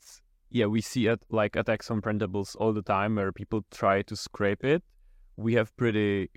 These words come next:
good measures how to prevent that. Of course, you can't prevent, you know, you, anyone of us can download a few model, like, models from designers, so you can only detect it once it goes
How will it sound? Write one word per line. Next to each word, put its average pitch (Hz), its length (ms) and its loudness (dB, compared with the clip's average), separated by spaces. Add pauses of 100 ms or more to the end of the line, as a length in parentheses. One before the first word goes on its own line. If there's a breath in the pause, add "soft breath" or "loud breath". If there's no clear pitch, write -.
(140)
good 107 280 0 (140)
measures 104 640 0
how 113 180 0
to 101 120 -8
prevent 113 440 0
that. 90 240 -4 (520)
Of - 120 -10
course, 123 280 2
you 131 60 -4
can't 123 380 0
prevent, 110 720 -2 (520)
you 110 100 -6
know, 98 240 -4 (160)
you, 131 460 0
anyone 120 360 2
of 110 300 -4
us 110 220 2
can 107 200 0
download 101 360 0
a 98 40 -8
few - 180 -4
model, 104 360 -2
like, 98 300 -4 (260)
models 110 320 0
from 110 160 -4
designers, 107 540 0
so 104 260 -2 (200)
you 123 100 -4
can 143 160 4
only 131 260 2
detect 120 380 -2
it 110 100 -8
once 110 280 0
it - 300 -8 (140)
goes 107 320 0